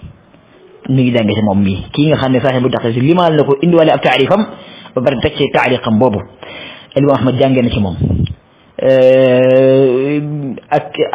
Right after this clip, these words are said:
Ibrahim al-Harbi, Muhammad ibn Hatim ak ñeneen ñu dul ñoom. Euh, léegi kii ban gis-gis,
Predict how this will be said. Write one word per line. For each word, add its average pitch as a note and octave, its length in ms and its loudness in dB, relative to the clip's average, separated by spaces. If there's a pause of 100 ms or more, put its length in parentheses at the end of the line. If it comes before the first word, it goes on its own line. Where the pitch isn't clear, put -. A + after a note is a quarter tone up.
(180)
Ibrahim C#3+ 320 2
al-Harbi, B2 520 -2
Muhammad C3 300 0
ibn B2 140 -2
Hatim B2+ 380 -2
ak B2+ 100 0
ñeneen A#2+ 180 0
ñu A2 60 0
dul G#2 120 -2
ñoom. F2 160 -4 (1900)
Euh, D#3+ 340 4
léegi F#3+ 420 2
kii G#3+ 440 2 (600)
ban F3+ 500 4
gis-gis, D#3+ 440 -2